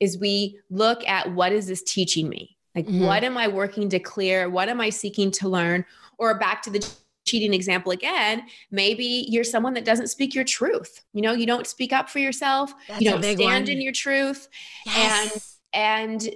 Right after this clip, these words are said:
Speaker 1: you constantly feel like a doormat. And it's like the universe is like, "Okay, how bad does it need to get before you start standing up for yourself?"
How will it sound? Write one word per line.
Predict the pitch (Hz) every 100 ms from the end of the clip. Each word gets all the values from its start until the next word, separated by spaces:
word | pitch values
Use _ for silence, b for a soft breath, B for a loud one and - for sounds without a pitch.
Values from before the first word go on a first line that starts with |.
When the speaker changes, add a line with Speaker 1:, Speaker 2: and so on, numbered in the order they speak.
| -
Speaker 1:
you | 214 220
constantly | 220 220 240 262 262 233
feel | 226 240 226
like | 214 214
a |
doormat. | 202 240 415 226 - - - B B B
And | 220
it's | 220 -
like | 254 233
the | 240
universe | 240 269 269
is | 240
like, | 247 240
"Okay, | 262 214
how | 202 247
bad | 285 302
does | 269
it | 247
need | 240 233
to | 214
get | 311 427
before | 226 220 220
you | 226
start | 226 226 -
standing | 208 196
up | 208
for | - 196
yourself?" | 180 - - - -